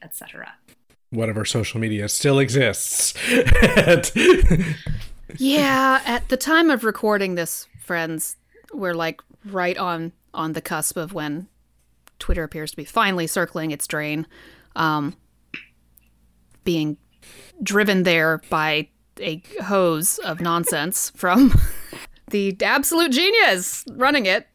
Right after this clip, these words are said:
Speaker 3: So we are, we are exploring our other social media options and ways of reaching you all. We are, as of today,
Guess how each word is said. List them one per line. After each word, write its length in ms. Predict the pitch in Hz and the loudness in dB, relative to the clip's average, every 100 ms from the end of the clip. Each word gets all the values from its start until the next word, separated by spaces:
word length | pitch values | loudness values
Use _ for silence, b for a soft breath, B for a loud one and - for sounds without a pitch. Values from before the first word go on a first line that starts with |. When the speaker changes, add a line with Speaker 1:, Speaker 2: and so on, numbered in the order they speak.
| _ | _
Speaker 3:
So 300 | 262 - 220 | -6 -2 -2
we 200 | 208 226 | 0 0
are, 240 | 208 190 - - _ 302 | 2 0 -2 -8 _ -8
we 140 | 214 | -4
are 120 | 196 | -4
exploring 480 | 185 - 202 208 214 | -6 -10 -8 -6 -4
our 120 | 196 | -4
other 160 | 247 185 | -4 -6
social 320 | - 220 233 | -8 -8 -6
media 260 | 247 254 - | -6 -6 -8
options 480 | 311 - - 135 | -10 -12 -14 -12
and 120 | 175 160 | -10 -8
ways 300 | 190 226 240 | -6 -4 -6
of 140 | 202 | -6
reaching 320 | 208 214 214 | -8 -6 -6
you 140 | 208 165 | -4 -4
all. 260 | 95 - | -6 -6
We 120 | 190 | -6
are, 260 | 196 262 285 | 0 2 2
as 220 | 262 262 | 0 -2
of 120 | 254 240 | -2 -4
today, 440 | 226 214 165 | -4 -2 -2